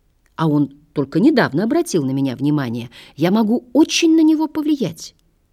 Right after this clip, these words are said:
У меня есть и другие доказательства, что он мной интересуется. Вчера через студента, он с ним работает и очень ему доверяет, он прислал мне в подарок пару шёлковых чулок, будто бы за то, что я убираю зал заседаний, но, конечно, это лишь предлог.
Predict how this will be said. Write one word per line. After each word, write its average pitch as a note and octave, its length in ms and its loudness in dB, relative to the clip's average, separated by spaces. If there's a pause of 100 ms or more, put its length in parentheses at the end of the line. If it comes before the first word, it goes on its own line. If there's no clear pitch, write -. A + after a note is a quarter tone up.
(480)
У F3+ 60 2
меня C4+ 180 6
есть F#4 260 4
и G4 60 0
другие G4 320 2
доказательства, C#3+ 680 -4
что - 180 -6
он F3 100 0
мной F#3 220 -2
интересуется. F3+ 800 -6 (540)
Вчера A#3 400 -2
через E3 260 -4
студента, D4+ 580 -2 (280)
он E3 160 0
с - 100 -10
ним G3+ 160 0
работает F#3 500 0
и G3 40 0
очень F3+ 260 -4
ему G3 140 -4
доверяет, G3 520 -2
он C#4 200 2 (200)
прислал B3+ 380 0
мне B3 160 4
в A#3 60 -6
подарок C#4 500 -2
пару E4 320 2
шёлковых E4 540 0
чулок, D4+ 440 4 (280)
будто C#4 280 0
бы C4+ 220 0
за C#4+ 160 2
то, C#4 120 -2
что - 160 -4
я C4 200 2
убираю B3+ 400 0
зал A#3+ 240 0
заседаний, C4+ 560 0
но, A#3+ 140 0
конечно, E4 720 -6
это B3+ 320 -6
лишь A#3+ 240 -8
предлог. A#3+ 640 -2